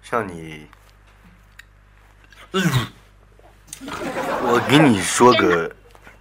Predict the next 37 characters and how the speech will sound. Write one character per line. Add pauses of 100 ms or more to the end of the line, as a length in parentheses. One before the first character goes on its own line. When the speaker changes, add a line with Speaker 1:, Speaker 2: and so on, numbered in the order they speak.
(1080)
Speaker 1:
说
个
真
心， (240)
真
心
实，
实
意
的
话。 (1300)
Speaker 2:
啊。 (1000)
Speaker 1:
我
见
过
的
妞
里
边，
娘
们
儿
里
面，
你
他
妈
是
最
漂
亮
的。 (3500)
知
道
吗？
Speaker 2:
是
吗？